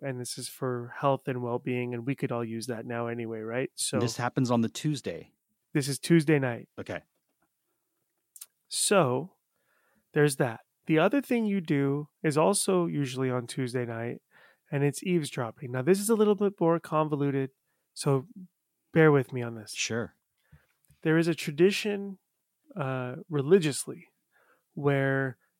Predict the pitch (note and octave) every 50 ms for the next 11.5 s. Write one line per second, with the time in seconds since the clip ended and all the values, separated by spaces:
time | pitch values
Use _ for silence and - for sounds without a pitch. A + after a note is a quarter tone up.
0 | _ - D3 - - C#3+ C3+ D#3+ F3 F3+ E3+ F3 F3 F3 F#3 F#3 - - F#3 E3
1 | - D#3 D3 C3+ - - D#3+ D#3 D3 - - C#3 B2+ A#2+ - - D3 C3+ C3 B2+
2 | B2+ B2 A#2+ - _ _ _ _ - - C#3+ C#3+ D3 C#3 - - D3 C#3+ C#3 C#3
3 | C#3 - - C3+ C3 B2 B2+ A#2+ - C3+ A#2+ - - - B2+ - F3 G3 G#3 G3
4 | F#3+ F#3 - _ _ _ _ - - - C#3 C3+ B2+ C3 C3 C#3 C#3 C#3 C#3 C3+
5 | A#2+ A#2+ C#3+ D3 C#3+ - - - C#3 C3+ B2+ B2+ A#2+ A#2 C3+ D#3+ - - G#3 G3+
6 | - G3 F#3 F3+ F3 E3+ E3+ E3+ - - - _ _ _ - - - D3 C3+ C3
7 | B2+ - - D#3+ D3 - - C#3+ C3+ C3 B2+ - C#3 C3 C3 C3 C3 C3 B2+ -
8 | _ - - D3+ C3 B2+ B2 C3 B2+ B2 A#2+ A#2 B2 A2+ - - - C3 - -
9 | - - - _ _ _ _ _ _ _ _ _ _ _ _ _ _ _ _ D#3+
10 | C#3+ B2 - E3+ F#3 G#3 G3 - - F#3+ E3+ D3 C#3+ C3 C#3+ C#3+ - - C3+ -
11 | - C3+ C3 B2+ B2+ C3+ D#3+ F#3 -